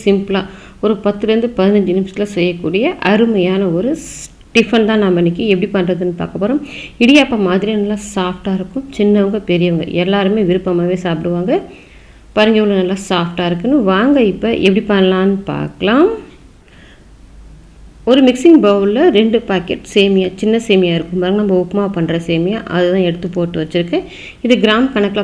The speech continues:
பார்த்தீங்கன்னா, ஒரு நானூறு கிராம் அளவு இருக்கும். இப்ப இதுல இதை ஊற வைக்கிறதுக்கு கொஞ்சம் கை பொறுக்கிற சூடு, ரொம்ப தண்ணி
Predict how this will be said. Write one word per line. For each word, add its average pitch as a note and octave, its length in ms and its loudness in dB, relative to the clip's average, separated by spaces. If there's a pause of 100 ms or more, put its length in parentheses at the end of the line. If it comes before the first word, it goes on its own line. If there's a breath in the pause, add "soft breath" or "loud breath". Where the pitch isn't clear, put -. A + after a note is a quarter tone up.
பார்த்தீங்கன்னா, F#3 420 -2
ஒரு C4+ 80 0 (120)
நானூறு F3+ 380 0
கிராம் F3+ 260 0
அளவு E3+ 320 -2
இருக்கும். B3 300 -4 (560 loud breath)
இப்ப A#3 220 0 (140)
இதுல F#3 240 0 (540)
இதை G#3 120 2 (120)
ஊற C4 100 6 (100)
வைக்கிறதுக்கு F3 540 -2 (420)
கொஞ்சம் B3 460 0
கை A3+ 100 4 (140)
பொறுக்கிற G#3 400 2
சூடு, G3+ 180 0 (140)
ரொம்ப A#3 320 -2
தண்ணி G3+ 180 4